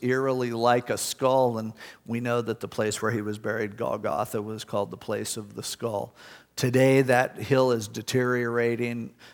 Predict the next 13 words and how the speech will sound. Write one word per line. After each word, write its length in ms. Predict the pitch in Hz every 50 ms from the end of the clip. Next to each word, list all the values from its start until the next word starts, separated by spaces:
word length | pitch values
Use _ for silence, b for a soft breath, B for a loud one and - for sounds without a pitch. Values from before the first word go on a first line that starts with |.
| B B -
There's 160 | - 120 113
a 60 | 120
bus 300 | 110 127 123 123 113 -
station 520 | - - - 123 123 120 - - 120 117
right 280 | 113 117 117 117 - -
below 420 | 113 117 113 113 110 110 110 113
it, 140 | 110 113 113
and 240 | 113 117 110 110 110
it's 340 | 113 120 - - - - B B B B B B
kind 260 | - - 127 127 123 123
of 180 | 113 107 107
wearing 500 | 107 117 117 117 117 117 120 117 113 110
away. 600 | 110 104 104 117 117 113 110 104 104 98 92 -